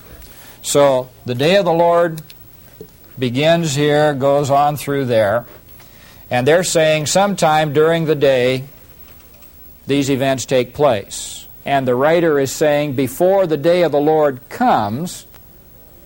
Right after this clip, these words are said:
simply to say that these things take place before everything happens in the day of the Lord. Now, Gundry, uh, got a quote by him here that I want to read,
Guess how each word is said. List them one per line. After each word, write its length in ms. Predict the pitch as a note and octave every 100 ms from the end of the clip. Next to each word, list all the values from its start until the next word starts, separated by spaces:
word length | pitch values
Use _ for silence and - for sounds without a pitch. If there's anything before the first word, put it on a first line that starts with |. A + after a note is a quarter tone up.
| - - - -
simply 440 | - G3+ G#3 E3 D3+
to 120 | C#3
say 280 | - D#3 D#3
that 180 | C#3
these 240 | F3 F#3 -
things 280 | D#3+ D#3 -
take 300 | E3 C3+ -
place 500 | E3+ D3+ C#3 C#3+ -
before 460 | C3+ A#2+ D#3+ D3+
everything 560 | F#3 G3+ E3 - C3+ B2
happens 460 | C3 A#2+ - G#2+
in 100 | A2+
the 80 | G#2+
day 180 | G#2+ G#2+
of 100 | G2+
the 80 | G2+
Lord. 280 | F#2 D2+ - - - - - - - - C3
Now, 340 | D3 D#3 D3 - _ - D3+
Gundry, 680 | C#3 A3+ A3 C3+ A2+ A#2 D#3 D3+ - - - - - - - - -
uh, 380 | B2+ B2 A#2+ A#2 - - - - - - - - - - - - - - - - -
got 180 | C3 A2+
a 40 |
quote 440 | - - C3 A2
by 200 | A2 G#2
him 260 | A#2 A2+ A2
here 240 | B2 A2+
that 120 | A2+ A2
I 120 | A2+
want 200 | A#2 A2
to 60 |
read, 440 | G#2 B2+ A2 A#2